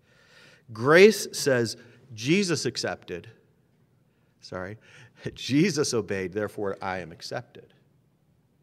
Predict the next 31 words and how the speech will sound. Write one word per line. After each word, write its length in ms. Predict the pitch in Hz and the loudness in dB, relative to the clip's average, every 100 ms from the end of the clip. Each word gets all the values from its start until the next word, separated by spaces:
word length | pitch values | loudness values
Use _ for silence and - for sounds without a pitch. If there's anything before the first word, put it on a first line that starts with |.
| _ _ _ _ _ _ _ _ _ _ _ _ _ - - _ - | _ _ _ _ _ _ _ _ _ _ _ _ _ -20 -20 _ -6
When 120 | 120 | -6
it 80 | 120 | -2
comes 320 | 151 156 147 | 2 2 4
right 180 | 139 107 | 4 4
down 280 | 123 135 135 | 0 0 0
to 180 | 131 113 | 2 2
it, 160 | 110 | 2
you 100 | 120 | -4
could 180 | 117 117 | -6 -4
think 220 | 127 123 | -4 -2
of 120 | 117 | -2
the 100 | 110 | 0
issue 460 | 123 120 120 113 110 | 0 0 0 0 0
this 340 | 110 117 117 | -2 -4 -2
way. 240 | 120 98 90 | -2 -2 -2
Is 160 | 120 | -6
God's 380 | 117 135 127 110 | 0 2 2 0
love 320 | 123 123 113 | 0 2 0
conditional 640 | - 123 123 139 170 147 123 | -4 -2 0 0 -2 -4 -2
on 200 | 127 120 | -2 0
our 240 | 120 127 | 2 2
obedience 720 | 110 110 113 127 131 - - _ _ _ _ _ _ _ _ _ 113 | 2 -2 -6 -6 -8 -12 -20 _ _ _ _ _ _ _ _ _ -4
or 160 | 113 | -4
conditional 600 | - 113 110 120 - 107 | -4 -6 -4 -4 -4 -6
on 160 | 101 95 | -6 -6
Jesus' 600 | 98 120 95 85 92 - | -8 -8 -8 -10 -10 -12
obedience? 800 | - - - - - - - - _ _ _ _ _ _ _ - | -14 -16 -18 -20 -20 -18 -18 -20 _ _ _ _ _ _ _ -14
And 140 | 90 | -8
we 160 | 101 101 | -4 -2
live 360 | 95 92 - | -2 -4 -4
by 360 | 92 87 87 | -6 -6 -8